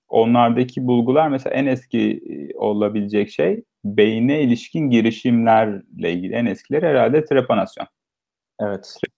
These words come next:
Speaker 2: Beyne delik
Speaker 1: Tre-
Speaker 2: açma işlemi.
Speaker 1: Evet, trepanasyon, e, Fransızca, e, bir fiilden geliyor.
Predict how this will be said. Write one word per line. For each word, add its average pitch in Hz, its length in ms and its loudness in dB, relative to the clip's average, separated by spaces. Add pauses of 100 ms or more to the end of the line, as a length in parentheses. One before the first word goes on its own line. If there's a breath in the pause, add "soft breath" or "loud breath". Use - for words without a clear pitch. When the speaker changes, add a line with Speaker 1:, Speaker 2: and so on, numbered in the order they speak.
(500)
Speaker 2:
Beyne 117 280 4
delik 135 220 4
Speaker 1:
Tre- 113 80 -2
Speaker 2:
açma 107 240 -6
işlemi. 98 300 -10 (840)
Speaker 1:
Evet, 139 360 0
trepanasyon, 147 1300 2
e, 107 260 2
Fransızca, 123 920 2 (100)
e, 92 460 -2
bir 95 260 -6
fiilden 98 680 -4
geliyor. 98 320 0